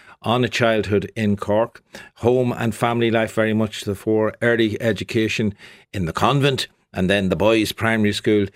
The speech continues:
These poems explore a past where everything is new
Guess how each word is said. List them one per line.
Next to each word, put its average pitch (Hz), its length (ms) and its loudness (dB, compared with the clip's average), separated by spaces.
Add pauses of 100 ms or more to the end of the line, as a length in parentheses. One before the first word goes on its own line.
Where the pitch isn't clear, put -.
(200)
These 107 180 -2
poems 107 560 -4
explore 104 640 -4
a - 80 -14
past 107 520 -6
where 101 260 0
everything 113 420 2
is 92 180 -2
new 110 400 2